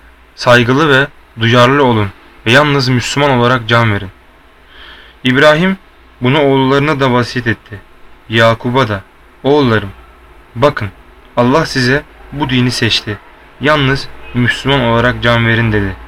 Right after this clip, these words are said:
Bakara yüz otuz iki. O halde gücünüz yettiği kadar Allah'ın emir ve yasaklarına karşı gelmekten sakının.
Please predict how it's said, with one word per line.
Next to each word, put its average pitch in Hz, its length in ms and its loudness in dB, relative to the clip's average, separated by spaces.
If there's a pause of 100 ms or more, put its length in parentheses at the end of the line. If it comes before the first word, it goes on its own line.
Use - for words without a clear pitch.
(360)
Bakara 135 340 0
yüz 123 180 -2
otuz 110 240 -2
iki. 101 200 -6 (4000)
O 147 160 -2
halde 151 420 2 (380)
gücünüz 127 440 0
yettiği 139 380 -2
kadar 120 340 0 (560)
Allah'ın 131 380 2
emir 139 340 0
ve 131 80 2
yasaklarına 127 600 0
karşı 120 300 -2
gelmekten 120 520 0
sakının. 117 440 -2